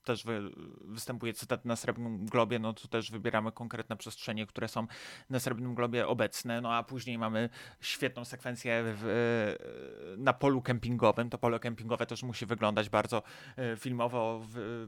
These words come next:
pozostałościach pewnych właśnie po apokalipsie i, i wreszcie ostatecznym starciu na plaży. To wszystko musi działać, e, podobnie jak chata bohatera granego przez, e, Sebastiana Fabiańskiego. Pewien namiot,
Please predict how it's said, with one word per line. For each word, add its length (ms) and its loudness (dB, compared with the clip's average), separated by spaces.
pozostałościach 800 -2
pewnych 440 -6
właśnie 380 -8
po 220 0
apokalipsie 720 2
i, 520 -8
i 40 -4
wreszcie 440 -2
ostatecznym 640 -2
starciu 440 4
na 100 4
plaży. 320 4
To 100 -4
wszystko 800 0
musi 360 -2
działać, 560 2
e, 40 0
podobnie 380 2
jak 280 -2
chata 420 2
bohatera 480 0
granego 360 -4
przez, 380 -10
e, 120 -4
Sebastiana 520 -2
Fabiańskiego. 760 -4
Pewien 420 -4
namiot, 480 0